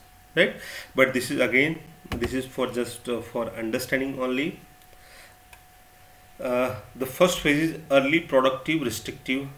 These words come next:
infection phase. Second one is latent infection phase.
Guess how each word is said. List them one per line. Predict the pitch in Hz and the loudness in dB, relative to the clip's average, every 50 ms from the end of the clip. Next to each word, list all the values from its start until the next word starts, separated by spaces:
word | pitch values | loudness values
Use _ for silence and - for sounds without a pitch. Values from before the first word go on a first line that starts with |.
| - - - | -18 -16 -10
infection | - 131 107 - - 117 110 - - 120 117 113 | -8 -6 -6 -4 -4 -4 -4 -4 -6 -6 -6 -6
phase. | - - 139 165 208 - - - - - - - - - - - - - - - - - | -4 -2 0 0 0 -2 -8 -14 -16 -18 -20 -20 -20 -20 -20 -20 -20 -18 -18 -18 -18 -14
Second | - - - 143 131 - 143 135 135 | -8 0 2 2 4 4 2 2 2
one | 131 131 131 | 2 0 0
is | 117 110 | 0 0
latent | 110 110 113 117 113 - 147 156 160 | 0 4 4 4 2 2 -2 -4 -2
infection | 156 147 139 143 - 143 - - 160 160 | -2 -4 -4 -4 -4 -6 -4 -2 -4 -4
phase. | 156 - 165 170 196 247 - - - | -4 -2 -2 -2 -2 -2 -6 -12 -18